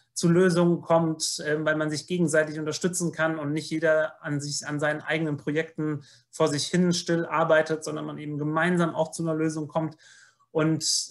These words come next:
ähm, das ist einfach ein Skill, den man heutzutage prinzipiell mitbringen sollte, wenn man sich bewirbt. Jetzt könnt ihr euch natürlich denken, okay, Teamwork, klar ist das wichtig, aber wie soll ich denn das durch einen Auslandsaufenthalt stärken?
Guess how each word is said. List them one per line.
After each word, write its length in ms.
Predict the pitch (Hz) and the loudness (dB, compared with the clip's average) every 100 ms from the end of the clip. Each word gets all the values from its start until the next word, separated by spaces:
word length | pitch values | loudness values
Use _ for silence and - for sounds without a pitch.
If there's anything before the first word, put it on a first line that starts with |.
| 156 | -2
ähm, 440 | 151 151 151 151 | 0 2 0 2
das 180 | 160 160 | 4 4
ist 80 | 165 | 2
einfach 320 | 156 - 147 | 0 2 0
ein 160 | 147 143 | 0 -2
Skill, 360 | - 175 170 | 4 4 4
den 280 | 143 156 160 | 0 -2 0
man 240 | 156 151 | 0 0
heutzutage 560 | 156 151 151 147 147 147 | 0 0 -4 0 2 2
prinzipiell 720 | 143 147 143 139 139 143 139 - | 0 -4 -4 2 6 6 2 -4
mitbringen 480 | 147 - 151 147 135 | -6 -2 -4 -2 4
sollte, 420 | 160 202 220 175 | 4 6 2 2
wenn 120 | 165 | 0
man 140 | 180 175 | 0 -2
sich 180 | 170 - | -4 -8
bewirbt. 480 | 160 175 196 - - - _ _ _ _ - | -2 2 2 -2 -18 -20 _ _ _ _ 2
Jetzt 380 | 175 175 - - | 4 4 0 2
könnt 120 | 170 | 4
ihr 60 | |
euch 80 | 156 | 4
natürlich 240 | 151 151 131 | 4 0 2
denken, 300 | 170 165 147 | 0 2 -2
okay, 480 | 143 165 165 170 - | 0 0 0 -2 -2
Teamwork, 460 | 185 196 190 185 | 2 6 6 4
klar 160 | 170 165 | 2 2
ist 100 | 165 | 2
das 140 | 139 | 0
wichtig, 420 | 180 196 202 165 | 0 2 0 2
aber 460 | 156 156 156 160 - | 4 6 4 0 -6
wie 260 | 139 143 160 | -12 -6 0
soll 220 | 156 156 | 2 2
ich 80 | 147 | 2
denn 320 | 151 143 139 | 0 -2 0
das 300 | 151 151 - | 2 2 0
durch 180 | 156 151 | -2 -2
einen 120 | 147 | -4
Auslandsaufenthalt 800 | 156 156 147 143 135 151 135 131 | -2 -2 -2 -4 -6 -4 -4 -4
stärken? 500 | - 135 131 131 120 | -4 -4 -4 -6 -12